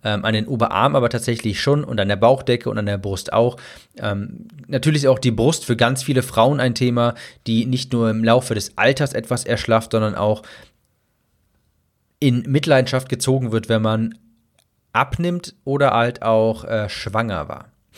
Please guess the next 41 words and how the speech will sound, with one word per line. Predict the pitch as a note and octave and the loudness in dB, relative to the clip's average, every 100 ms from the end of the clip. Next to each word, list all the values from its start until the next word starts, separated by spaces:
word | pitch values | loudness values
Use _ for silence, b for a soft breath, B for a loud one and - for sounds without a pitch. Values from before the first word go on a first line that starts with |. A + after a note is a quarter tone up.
| B B B B | B B B B
Also, | - B2+ | -4 -2
das | G2+ G2 | -4 -4
ist | B2 - - | -6 -8 0
erstmal, | C#3+ E3+ D#3+ C3 | 2 2 2 0
wie | |
viel | C3+ C3 | 0 -2
kostet | - F#3 G#2+ | -2 -2 0
das? | A#2 C3 | 0 0
Ich | A#2 - | -4 -2
gehe | D#3 | 0
gleich | D3+ C#3+ | 2 2
auf | C3+ | 0
ein | A#2 | 0
paar | A#2+ | -4
Zahlen | - A2 A2 A2 | -2 -4 -4 -2
ein, | G#2+ D3 | -2 0
aber | A2+ A#2 B2 B B | 2 2 2 B B
vorab | - B2+ C3+ - | -4 0 0 0
schon | C#3+ | 0
mal, | A#2+ | 0
das | B2 | 0
ist | C3+ | -2
natürlich | B2+ B2+ B2+ - | -4 -4 -6 -6
extrem | B2 - - - - C3 D3 D#3+ D#3 | -8 -8 -10 -10 -2 2 4 2 0
individuell. | C#3 C3 B2 A2+ A2 G2 - - _ _ _ _ _ _ _ - | -2 0 0 0 0 -2 -6 -12 _ _ _ _ _ _ _ -16
Ich | - | -4
gehe | - | 2
jetzt | F3+ | 4
mal | F3+ | 4
von | C#3+ | 2
der | B2+ | 2
Bauchdeckenstraffung | A2 D3 - E3 C3 B2+ B2+ | 4 2 2 -8 -2 -2 0
aus, | A#2 | -4
denn | A2+ A2 | -4 -4
wie | C3+ | -2
gesagt, | B2 A2+ A#2 B B B B | 2 2 2 B B B B
das | B2 - - | 0 0 -4
ist | C#3 - | -6 -2
wahrscheinlich | A#2 C3 B2+ B2+ | 0 2 0 0
die | A2+ | 0
Operation, | A#2 A2 G#2+ - B2 C3 | 0 0 0 2 2 0